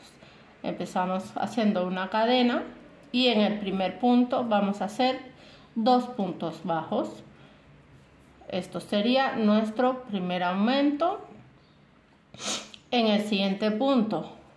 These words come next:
volveremos a hacer aumentos. Van dos, así hasta tener los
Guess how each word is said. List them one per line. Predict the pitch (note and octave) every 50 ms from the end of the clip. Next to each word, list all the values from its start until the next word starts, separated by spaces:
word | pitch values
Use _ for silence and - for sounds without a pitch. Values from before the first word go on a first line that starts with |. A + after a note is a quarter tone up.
| _ _ _ _ _ _ _ _ _ _ _ _ _
volveremos | - G3+ G3 F#3+ E3+ F3 F#3 G#3 A#3+ - G3 - -
a | -
hacer | - - - B3 A3+ F#3+ F3
aumentos. | F3+ F3+ F3+ G#3 A3 A3+ A3+ A3+ A#3 A3+ B3+ B3+ E4 - - - - - - - - - - _ _ _ _ _ - - - - - - - - - - - _ _ _ - - - _ _ _ _ _ _ _
Van | - - E3 E3+ F3 F3
dos, | G3 B3 C4 B3+ A#3+ A#3+ C4+ - - - - -
así | G3+ G#3 G#3 - - A#3+ A#3+ B3
hasta | C4 B3+ B3+ - - B3 A#3+ B3
tener | C4 A3+ G#3 G#3 A3+ A#3 A#3 A3+ B3+ D4+ D4+ - - - - _ - - - - - _ _ -
los | G#3+ G#3 A3 - G#3+ -